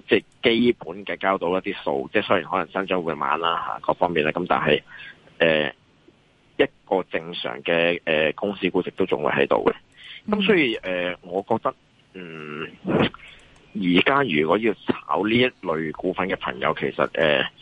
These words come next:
Speaker 1: 第一啦，你應該去美國炒嘅下。
Speaker 2: 係。
Speaker 1: 因為我相-，即係我，我相信嗰樣嘢喺美-，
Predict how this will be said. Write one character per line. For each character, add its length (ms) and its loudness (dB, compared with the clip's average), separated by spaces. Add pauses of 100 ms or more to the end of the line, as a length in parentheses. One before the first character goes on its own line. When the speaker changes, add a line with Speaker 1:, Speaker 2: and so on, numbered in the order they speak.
(380)
Speaker 1:
第 160 4
一 40 6
啦， 120 0
你 320 -4
應 100 -12
該 100 -2
去 120 -10
美 160 -8
國 240 -6
炒 280 -2
嘅 40 -6
下。 180 -8 (300)
Speaker 2:
係。 180 -4 (180)
Speaker 1:
因 80 4
為 60 4
我 120 0
相-， 260 0
即 80 2
係 100 0
我， 140 -6
我 240 -2
相 160 0
信 120 -4
嗰 200 2
樣 80 -2
嘢 160 -4
喺 100 0
美-， 140 2